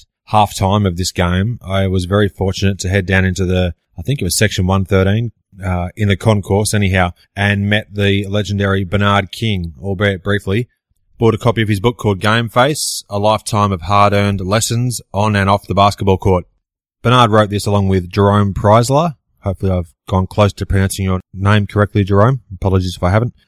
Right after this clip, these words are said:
I'm three quarters of the way through the book as we speak. It's a, a great eye-opening look at the career of Bernard King, uh, one of my all-time favourite players.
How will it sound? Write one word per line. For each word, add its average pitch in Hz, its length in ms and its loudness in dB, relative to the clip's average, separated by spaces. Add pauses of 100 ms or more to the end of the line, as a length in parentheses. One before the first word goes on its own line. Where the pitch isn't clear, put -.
(440)
I'm 98 140 0
three 117 240 0
quarters 104 220 2
of 92 60 0
the 95 60 0
way 98 120 4
through 98 180 0
the 92 80 2
book 95 180 -2 (120)
as 95 160 -2
we 92 80 -2
speak. - 400 -2
It's - 180 -10
a, 92 340 -2 (220)
a 98 120 -14
great 110 260 0 (400)
eye-opening 101 480 0
look 104 240 -2
at 101 320 -8
the 101 100 -8
career 101 380 -2
of 95 420 0
Bernard 98 380 -2
King, 95 360 -4
uh, 90 120 -4
one 95 140 -2
of 90 40 0
my 90 80 0
all-time 92 380 -2
favourite 87 320 -4
players. 92 380 -4